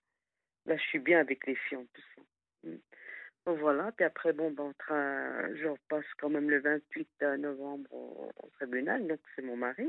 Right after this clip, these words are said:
hein, que je vous avais dit. Donc, moi, j'avais demandé à l'avocat d'être entendu parce que tout ça, c'est, c'est pas vrai.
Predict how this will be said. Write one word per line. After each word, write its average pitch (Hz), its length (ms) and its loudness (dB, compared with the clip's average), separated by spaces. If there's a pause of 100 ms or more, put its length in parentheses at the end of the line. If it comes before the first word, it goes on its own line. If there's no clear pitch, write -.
hein, 247 140 -8 (140)
que 165 80 -10
je 143 140 -6
vous 135 60 -2
avais 135 320 0
dit. 277 180 -6 (1500)
Donc, 180 320 0
moi, 175 120 2
j'avais 165 200 4
demandé 170 280 6
à 165 40 10
l'avocat 160 480 4
d'être 151 280 4
entendu 147 520 0
parce - 140 -2 (140)
que 151 180 2
tout - 140 -12 (100)
ça, 160 120 4 (140)
c'est, 107 600 -4 (1160)
c'est - 80 -8
pas 123 140 0
vrai. - 260 -8